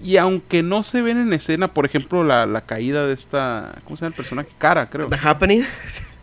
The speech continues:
Speaker 1: Ajá, que se mantiene, pues, el suspenso con las puras miradas. Y es como que sí está, estuvo chido, estuvo bien logrado, y, y, pues, la escena de la modelo, ni se digas, también estuvo,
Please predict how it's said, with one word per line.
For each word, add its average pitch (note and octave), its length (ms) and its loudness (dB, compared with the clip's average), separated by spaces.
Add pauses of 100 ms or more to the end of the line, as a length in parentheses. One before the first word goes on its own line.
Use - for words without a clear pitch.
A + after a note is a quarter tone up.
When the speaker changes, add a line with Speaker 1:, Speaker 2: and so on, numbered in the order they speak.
(540)
Speaker 1:
Ajá, C#3+ 400 -2
que D3+ 80 -4
se D3 160 -2
mantiene, D#3 600 2
pues, D3+ 340 -4
el C#3 200 0
suspenso C#3+ 680 -2
con C3+ 240 -6
las A#2+ 160 -4
puras F3 320 2
miradas. D3 600 4 (1040)
Y B2+ 60 -6
es B2 160 -6
como B2+ 300 -6
que B2 80 -6
sí - 180 -6
está, A#2+ 800 -4 (100)
estuvo B3 300 0
chido, C#4 300 2
estuvo F#3 220 -2
bien G3 120 -2
logrado, F3+ 420 2
y, D3 180 -6 (100)
y, A2+ 140 -8
pues, A2 200 -12
la A2+ 100 0
escena C3+ 260 2
de C#3 40 6
la A#2+ 120 2
modelo, B2 260 -6
ni A#2 100 -8
se G#2 140 -10
digas, B2+ 260 -6
también A#2+ 220 -10
estuvo, A#2+ 520 -10